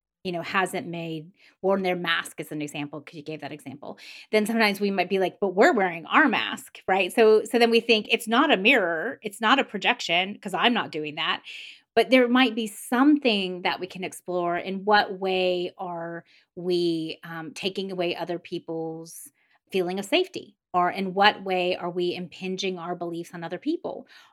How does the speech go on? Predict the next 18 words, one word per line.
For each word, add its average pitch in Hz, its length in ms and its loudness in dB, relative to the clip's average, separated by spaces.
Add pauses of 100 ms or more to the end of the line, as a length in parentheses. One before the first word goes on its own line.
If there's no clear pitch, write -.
Or 185 300 4
in 190 260 -4
what 208 240 4
way 185 480 0
are 180 300 -2
we, 175 560 -2 (320)
um, 180 300 -6
that 196 200 -2
whatever 214 240 4
feeling 277 680 6
it 180 160 0
is 175 200 -2
we 175 140 -8
have 175 460 -4
when 180 160 -6
they're 175 120 -8
doing 214 380 -4
something, 160 600 -12